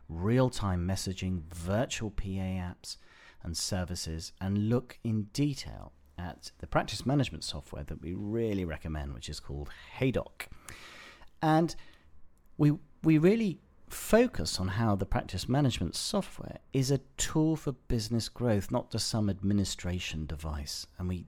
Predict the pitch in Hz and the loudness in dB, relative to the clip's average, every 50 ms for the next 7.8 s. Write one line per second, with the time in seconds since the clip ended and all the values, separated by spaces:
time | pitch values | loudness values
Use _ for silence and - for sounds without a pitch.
0 | - - - - 110 131 120 117 123 131 139 147 135 139 - - 143 139 147 147 | -16 -20 -14 -8 -6 -4 -4 -2 -4 -2 0 0 0 0 0 0 0 0 0 0
1 | 139 135 113 - - 87 98 95 101 - 101 101 104 107 101 98 92 85 80 87 | 0 0 -2 -4 -4 -4 -4 -6 -4 -4 -4 -2 0 2 2 2 0 -2 -2 0
2 | 87 101 110 117 - - - - 131 131 127 - - 131 131 131 - - - - | 0 2 2 0 0 -2 -4 -2 0 0 0 -2 -4 -6 -6 -6 -6 -10 -12 -14
3 | - - - - - - - - - - - - - - 117 113 117 120 127 120 | -16 -20 -20 -20 -20 -20 -20 -20 -20 -20 -20 -18 -8 -2 0 2 4 4 4 4
4 | 113 104 90 85 80 - - - - - - - 214 220 202 156 - 165 - - | 2 2 0 -2 -4 -6 -10 -6 -4 -4 -2 0 0 0 0 -2 -4 -6 -8 -8
5 | - 50 - 151 - 139 - - - 190 175 139 139 123 117 - - 117 - - | -10 -10 -10 -6 -6 -6 -6 -6 -6 -6 -4 -2 -2 -2 -2 -2 -4 -8 -6 -6
6 | 92 95 95 85 78 69 - - - - - - - 92 90 90 101 110 120 123 | -6 -2 -2 -2 -2 -2 -6 -6 -10 -12 -10 -8 -6 -4 -4 -4 -2 0 2 2
7 | 120 120 123 127 127 127 120 104 85 78 71 69 69 82 92 - | 4 4 2 2 0 0 0 0 -2 -2 -4 -4 -6 -8 -8 -10